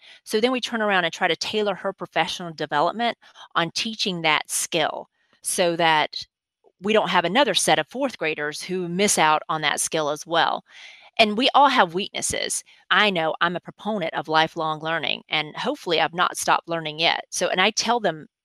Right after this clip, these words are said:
every teacher I'm sending to some kind of professional development that targets a weakness, I tell them,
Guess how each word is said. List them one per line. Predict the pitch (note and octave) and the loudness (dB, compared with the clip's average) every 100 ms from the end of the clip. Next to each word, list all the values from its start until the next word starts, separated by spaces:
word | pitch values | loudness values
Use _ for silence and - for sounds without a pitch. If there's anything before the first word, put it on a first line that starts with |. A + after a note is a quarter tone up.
| - | -2
every | G3 A3 C#4 | 0 0 -2
teacher | C#4 B3 G#3+ | -4 -2 -2
I'm | D#3+ E3+ | -2 -2
sending | - G#3+ F3+ D#3 | -2 0 -2 -4
to | E3 | -6
some | D#3+ F3+ | -4 -4
kind | - F#3 E3+ | -2 -2 -2
of | D#3 - | -4 -4
professional | E3 E3+ E3 - E3+ D#3+ | -4 0 -2 -2 -8 -6
development | D3+ D#3 D3+ D#3+ D#3+ | 0 2 2 -2 -8
that | - | -10
targets | - E3 F3 - | -6 -4 -4 -4
a | D#3+ | -6
weakness, | D#3 - C4 C#4+ - - - _ | -8 -8 -6 -6 -8 -12 -20 _
I | F#3 | -2
tell | - A3+ C4+ | 0 0 2
them, | - | 0